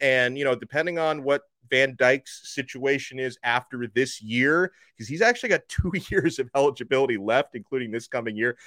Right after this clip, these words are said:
So I, I don't know if T V D is still gonna be a Cane, you know, a, a year and a half from now, or if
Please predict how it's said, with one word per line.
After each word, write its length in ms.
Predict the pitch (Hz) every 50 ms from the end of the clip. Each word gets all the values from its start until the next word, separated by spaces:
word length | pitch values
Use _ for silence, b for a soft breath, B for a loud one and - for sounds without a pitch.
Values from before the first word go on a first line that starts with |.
| B B B
So 120 | - 139 127
I, 260 | 117 127 139 113 147
I 40 | 151
don't 100 | 165 170
know 60 | 156
if 120 | 139 -
T 160 | - 170 160
V 120 | 143 135 139
D 140 | 135 131 131
is 120 | 123 -
still 180 | - 160 143 135
gonna 140 | 139 127
be 160 | 117 113 104 98
a 60 | 92
Cane, 520 | - - 139 151 170 175 190 190 196 190 190 B B B B B B _
you 120 | - 139 135
know, 420 | 131 127 127 127 127 123 123 123
a, 320 | 123 123 117 110 107 107
a 20 | 113
year 280 | 123 135 143 147 135
and 100 | 120 107
a 20 | 98
half 340 | 110 147 180 202 196 - -
from 180 | 175 175 170 170
now, 340 | 165 165 170 170 165 160
or 140 | 147 120 101
if 120 | 95 95